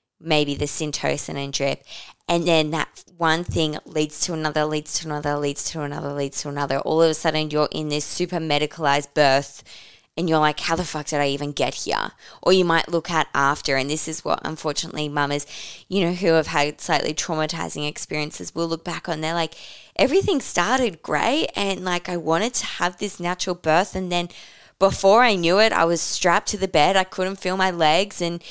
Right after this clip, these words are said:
and then I was down in an emergency Caesar or whatever happened. And they're kind of like, "How the fuck did we even get here?" Like, it literally just goes one thing to another to another. And I want you to know that intervention's not bad. Intervention is amazing.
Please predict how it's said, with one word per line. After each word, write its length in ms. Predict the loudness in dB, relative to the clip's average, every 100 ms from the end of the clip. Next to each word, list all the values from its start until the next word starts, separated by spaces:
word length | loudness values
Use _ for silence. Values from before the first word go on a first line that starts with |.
| -18 -20 -16 0
and 160 | 2 4
then 240 | 4 6
I 100 | 4
was 240 | 4 2
down 320 | 2 2 2 2
in 80 |
an 140 | 2 2
emergency 540 | 2 0 -2 -4 -4
Caesar 420 | 0 4 4 6
or 180 | 6 4
whatever 300 | 2 0 0
happened. 460 | -2 -6 -4 -2 -2
And 120 | -4
they're 80 | -6
kind 280 | -6 -6 -4
of 80 |
like, 200 | -2 -2 -6
"How 300 | -8 -2 0
the 80 |
fuck 260 | 0 -6 -10
did 140 | -8
we 60 | -6
even 280 | -6 -8 -10
get 220 | -8 -6 -6
here?" 180 | -4 -4 -2
Like, 260 | -8 -8
it 160 | -10 _
literally 480 | -12 -6 -4 -2 -2
just 240 | -2 -2
goes 260 | 0 -2 -2 -12 -20 -20
one 300 | -4 0 0
thing 180 | 0 -4
to 160 | -4 -6
another 240 | -4 -4
to 160 | -4 -6
another. 400 | -6 -2 -2 -4 -10 -14 -14 -16 -2
And 80 | 2
I 100 | 4
want 240 | 4 4
you 80 | 2
to 100 | 0
know 160 | 2 4
that 220 | 4 0
intervention's 680 | -4 -4 -2 -2 -2 -4 -2
not 260 | 0 0 -2
bad. 360 | -4 -2 -4 -2
Intervention 600 | -4 -2 -2 -2 -2 -2
is 120 | -2
amazing. 600 | -2 0 0 0 -2 -4